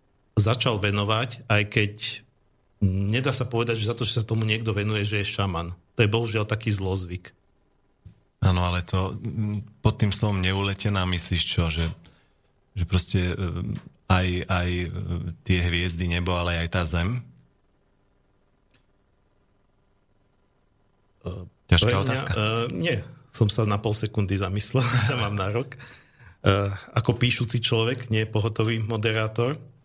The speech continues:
Speaker 1: pre mňa jeden z najlepších symbolov celej tejto filozofie je strom, pretože strom je zakorenený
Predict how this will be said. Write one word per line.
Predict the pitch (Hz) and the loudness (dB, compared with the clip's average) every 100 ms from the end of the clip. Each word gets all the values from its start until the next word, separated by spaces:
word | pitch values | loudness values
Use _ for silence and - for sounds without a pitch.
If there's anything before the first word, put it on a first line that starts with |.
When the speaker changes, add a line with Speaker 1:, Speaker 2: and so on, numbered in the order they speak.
| _ _ _ _ _ _ _ _ _ _ - 95 92 92 | _ _ _ _ _ _ _ _ _ _ 2 2 4 0
Speaker 1:
pre | 92 117 135 151 | -2 0 2 0
mňa | 131 120 | -2 0
jeden | 117 123 | 0 0
z | 107 104 | 0 0
najlepších | 123 151 143 - 113 - | 0 0 -2 -2 0 0
symbolov | 123 113 104 104 107 113 | 2 2 2 0 0 0
celej | 123 120 113 | 0 0 0
tejto | 113 113 104 | -2 -2 -2
filozofie | - 101 98 101 - 101 101 135 - - _ _ _ | 0 0 0 -2 0 0 2 -2 -8 -20 _ _ _
je | 104 101 | 2 2
strom, | - - 104 95 87 - - | 2 0 0 0 -4 -12 0
pretože | 101 107 101 | 0 2 0
strom | 101 - 117 120 | 0 2 2 2
je | 110 | 0
zakorenený | 104 110 123 117 113 107 101 98 104 | -2 0 0 0 0 0 -2 -4 -10